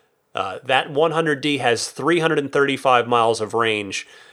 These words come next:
next to the Model three long-range dual motor.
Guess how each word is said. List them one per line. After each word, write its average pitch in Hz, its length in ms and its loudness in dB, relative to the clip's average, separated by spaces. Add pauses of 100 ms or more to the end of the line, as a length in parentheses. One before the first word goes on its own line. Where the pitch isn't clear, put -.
(140)
next 117 300 0
to 127 100 0
the 107 360 -2
Model 123 320 0
three 117 260 -4
long-range 165 800 2
dual 143 180 2
motor. 123 400 2